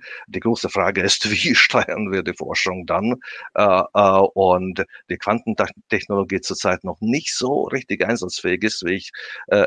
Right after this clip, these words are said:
erzählt habe, zumindest die reinen Quantenrechner nicht. Und da, äh, äh, meine ich, haben wir noch eine gute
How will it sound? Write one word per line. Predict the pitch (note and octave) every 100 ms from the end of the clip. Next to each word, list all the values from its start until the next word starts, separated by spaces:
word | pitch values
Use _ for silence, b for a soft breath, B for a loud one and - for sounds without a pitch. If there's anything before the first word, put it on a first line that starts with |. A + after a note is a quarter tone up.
| -
erzählt | F#2+ - F#2 G2+
habe, | A2+
zumindest | - G#2 F#2+ F#2 -
die | E2+
reinen | F#2+ C3+ A2 - G2+
Quantenrechner | - F2+ F2+ F#2+ E2 F2+ - F2
nicht. | G2+ A#2+ _ B B B
Und | - F#2+
da, | F#2+ G#2 G#2 -
äh, | A2
äh, | F#2+ F#2 - F#2+ F#2+
meine | F#2 F#2+ G#2 F2+
ich, | G2+ G2 -
haben | G2+ G2
wir | F#2+
noch | F2 F2+
eine | F2+ F2 E2+
gute | F#2 A2 G#2+ A2+ A2